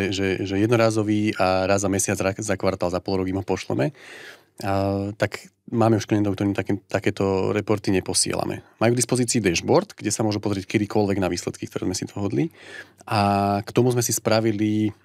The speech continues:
a, pre niektorých klientov skôr taký mesačný plán prác a už nepotrebujem posielať report toho, čo sa deje, pretože tam to vidí a my to updateujeme počas mesiaca.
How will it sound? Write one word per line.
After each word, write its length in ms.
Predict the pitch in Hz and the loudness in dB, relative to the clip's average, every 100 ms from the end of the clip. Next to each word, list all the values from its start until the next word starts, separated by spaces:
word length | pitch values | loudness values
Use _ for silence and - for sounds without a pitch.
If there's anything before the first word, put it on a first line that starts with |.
| - | -14
a, 240 | - 98 98 | -6 -4 0
pre 100 | 107 | 0
niektorých 380 | 107 113 104 - | 0 0 -2 -2
klientov 640 | 104 101 101 101 98 101 - - - | 0 0 2 4 2 0 -12 -20 -10
skôr 280 | - 113 | -2 0
taký 420 | 113 107 - 107 104 | 0 0 -2 -2 0
mesačný 460 | 110 139 - 131 | 2 2 0 0
plán 160 | 120 107 | 2 0
prác 680 | 107 - - - - - - | -2 -4 -4 -4 -4 -6 -4
a 80 | - | 0
už 140 | 107 110 | 2 4
nepotrebujem 460 | 110 113 113 101 | 2 2 2 2
posielať 260 | 110 - 98 | 2 2 2
report 300 | 98 98 98 | 0 -2 -4
toho, 180 | 101 98 | -4 -4
čo 80 | |
sa 140 | 113 113 | 0 0
deje, 420 | 95 85 131 175 _ _ _ | 2 2 2 0 _ _ _
pretože 560 | - 95 104 101 98 98 | -4 0 2 4 2 2
tam 240 | 110 107 | 2 2
to 80 | 110 | 2
vidí 320 | 104 113 113 | 0 2 2
a 80 | 101 | 2
my 80 | 104 | 2
to 80 | |
updateujeme 400 | 95 95 92 98 | 0 0 -2 -2
počas 240 | 92 92 95 | -2 -2 -2
mesiaca. 460 | 90 - - - | -2 0 -2 -4